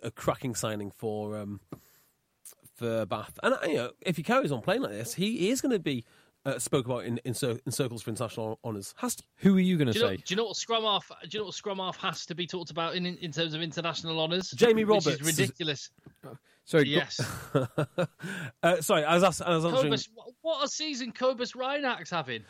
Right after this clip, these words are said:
Speaker 3: He, he's
Speaker 2: Oh, yeah.
Speaker 3: outclassing f-, even Faf
Speaker 1: Whoa,
Speaker 3: in the
Speaker 1: he's a,
Speaker 3: Premiership season
Speaker 1: he's the
Speaker 3: so far.
Speaker 1: second, he's the second best South African scrum half in the league.
Speaker 2: <laughs> Third best after
Speaker 3: Yeah, well,
Speaker 2: Francois
Speaker 3: quite
Speaker 2: Houard.
Speaker 3: possibly true, but he is playing outrageous rugby the last few weeks.
Speaker 1: He's bloody good.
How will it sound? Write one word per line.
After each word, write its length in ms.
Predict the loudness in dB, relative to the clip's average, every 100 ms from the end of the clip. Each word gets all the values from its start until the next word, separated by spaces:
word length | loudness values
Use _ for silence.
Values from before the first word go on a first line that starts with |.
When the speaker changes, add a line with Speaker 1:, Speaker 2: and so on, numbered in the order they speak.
| -12
Speaker 3:
He, 140 | -8
he's 120 | -2 4
Speaker 2:
Oh, 300 | 6 8 6
yeah. 200 | 6 2
Speaker 3:
outclassing 320 | 0 -2 -6
f-, 160 | -6 -12
even 260 | -10 -8 -8
Faf 200 | -6 4
Speaker 1:
Whoa, 760 | 8 12 12 12 12 12 10 10
Speaker 3:
in 40 |
the 60 | 8
Speaker 1:
he's 140 | 6
a, 40 | 4
Speaker 3:
Premiership 140 | 2
season 260 | -2 2 4
Speaker 1:
he's 120 | 6
the 80 | 4
Speaker 3:
so 220 | 6 6
far. 100 | 6
Speaker 1:
second, 160 | 4 2 _
he's 160 | 0 2
the 60 |
second 380 | 4 4 4 4
best 200 | 4 4
South 140 | 4 4
African 280 | 2 -2
scrum 220 | 0 2 2
half 260 | 2 0
in 160 | 0 0
the 80 | 2
league. 340 | 0 -2 -4 -16 _ -20 -12 0
Speaker 2:
<laughs> 180 | 2 6 4 6 0 0 -20 2
Third 260 | 8 8
best 220 | 8 4 2
after 100 | 2
Speaker 3:
Yeah, 20 |
well, 20 | 2 2 2
Speaker 2:
Francois 160 | 6 6 8
Speaker 3:
quite 40 |
Speaker 2:
Houard. 180 | 8 8
Speaker 3:
possibly 240 | 6 2
true, 260 | -2 -4 -2
but 140 | -2
he 320 | -4 -2 -2 -2
is 180 | -4 -8 -8
playing 460 | -4 -2 -2 -4 -8 _ -6
outrageous 800 | -4 -4 -4 0 0 0 -2 -4
rugby 400 | -2 -2 0 -2
the 80 | 0
last 220 | -2 -4
few 180 | -6 -4
weeks. 200 | -4 -4
Speaker 1:
He's 100 | 2
bloody 240 | 2 2
good. 240 | 0 -4